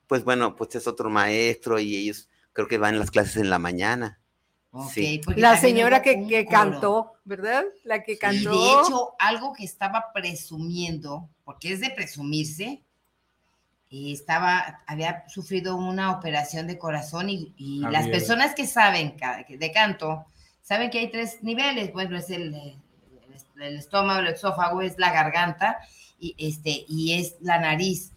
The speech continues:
Speaker 2: Pero todo ello tiene que ver con los pulmones, con el abrir y cerrar, y eso lo coordina el corazón.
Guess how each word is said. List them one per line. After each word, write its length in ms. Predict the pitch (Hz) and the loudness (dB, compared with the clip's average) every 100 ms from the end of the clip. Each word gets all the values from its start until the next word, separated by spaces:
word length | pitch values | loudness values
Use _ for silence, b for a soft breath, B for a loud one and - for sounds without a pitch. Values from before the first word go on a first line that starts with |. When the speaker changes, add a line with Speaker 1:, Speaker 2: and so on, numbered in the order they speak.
| b b | b b
Speaker 2:
Pero 240 | 170 175 175 | -2 0 0
todo 160 | 202 214 | 0 2
ello 220 | 226 226 | 2 2
tiene 260 | 226 226 | 0 -2
que 100 | 226 | -2
ver 160 | 214 214 | -2 -2
con 140 | 220 214 | -2 -2
los 160 | 202 | -2
pulmones, 1160 | - 202 220 269 294 220 - - - - - - - | -4 -2 4 6 6 4 -2 -10 -20 -20 -20 -16 -6
con 160 | 202 | -2
el 120 | 196 | 2
abrir 340 | 190 202 247 277 | 2 2 0 0
y 100 | 285 | -2
cerrar, 500 | - 220 226 269 285 | 0 2 6 6 4
y 180 | 220 220 | 0 2
eso 220 | 226 254 | 2 2
lo 160 | 254 226 | -4 -2
coordina 380 | 202 185 185 202 | -2 -4 -2 -6
el 120 | 202 | -6
corazón. 760 | 220 233 240 208 294 294 190 | 0 4 4 4 2 0 -2